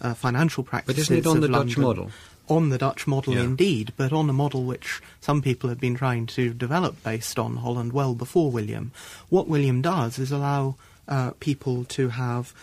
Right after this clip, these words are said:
Speaker 1: um, both the opportunity to develop this, people who've come back from the Netherlands in some cases, but also,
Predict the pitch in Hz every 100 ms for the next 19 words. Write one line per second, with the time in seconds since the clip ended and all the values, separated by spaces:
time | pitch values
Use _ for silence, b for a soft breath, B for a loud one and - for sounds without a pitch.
0 | B - 120 120 117 - 147 135 127 123
1 | - - B B B 143 127 120 - -
2 | _ _ - 131 139 185 214 165 - 131
3 | - - b _ - - 139 123 120 117
4 | 110 b b _ - - 139 123 110 120
5 | - - 107 - - - b b _ -
6 | 123 120 117 110 - 123 120 117 - -
7 | 123 120 120 117 120 117 117 - 117 120
8 | 120 123 120 - 123 - 139 147 - 131
9 | 117